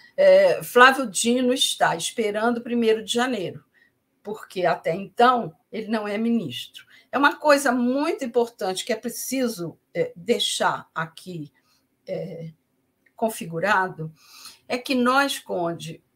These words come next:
eu já disse isso, mas repito, nós não, nunca tivemos uma transição alongada,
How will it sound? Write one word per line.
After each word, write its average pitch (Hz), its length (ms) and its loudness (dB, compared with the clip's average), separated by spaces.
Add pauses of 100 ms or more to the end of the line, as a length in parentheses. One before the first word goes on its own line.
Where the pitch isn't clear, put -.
(280)
eu 185 80 -6
já 214 200 2
disse 202 440 -6
isso, 226 180 -8
mas 233 140 2
repito, - 540 -8 (320)
nós 226 320 0
não, 302 460 2 (260)
nunca 349 460 2
tivemos 202 920 -6 (360)
uma 262 260 4
transição 277 880 0
alongada, 214 1000 2